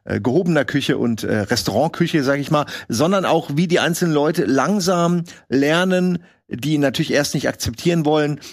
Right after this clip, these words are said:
äh, langsam lernen, dass er eben nicht nur Quatsch erzählt. Und natürlich ist es auch noch so eine Art Familiengeschichte, die dann auch langsam ihren Lauf nimmt und immer wieder ein bisschen weiter erzählt wird.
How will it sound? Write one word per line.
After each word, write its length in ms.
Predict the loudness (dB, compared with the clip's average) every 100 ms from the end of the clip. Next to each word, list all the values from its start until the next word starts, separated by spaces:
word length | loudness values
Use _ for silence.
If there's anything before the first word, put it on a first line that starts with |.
| -8
äh, 80 | -2
langsam 400 | 0 2 2 2 2
lernen, 680 | 2 2 2 0 -2 -2
dass 240 | -2 0 0
er 60 |
eben 160 | 0 0
nicht 160 | -2
nur 120 | -2 -2
Quatsch 300 | -2 -4 -4
erzählt. 480 | -4 -2 -2 -4 -10 _ _ _ _ _ _ _ -20 -2
Und 120 | 0
natürlich 420 | 2 2 -2 0
ist 140 | -2 -2
es 120 | -2
auch 140 | -2
noch 140 | -4 -4
so 140 | -2
eine 300 | 0 0 -2
Art 240 | -2 -4 -6 -4 -2 -2 0 0 0
Familiengeschichte, 920 | -4 -10 -20 _ -4 -2 -2 -2 -2
die 120 | 0
dann 180 | 0 0
auch 220 | -2 -2
langsam 600 | 0 0 2 0 0 -4 -12 _ _ -2
ihren 160 | 0
Lauf 320 | 2 2 2
nimmt 200 | 0 0
und 80 | 0
immer 180 | 0 2
wieder 100 | 2
ein 60 | 0
bisschen 220 | 0 0
weiter 240 | 2 0
erzählt 420 | -2 -2 0 0 2
wird. 280 | 0 0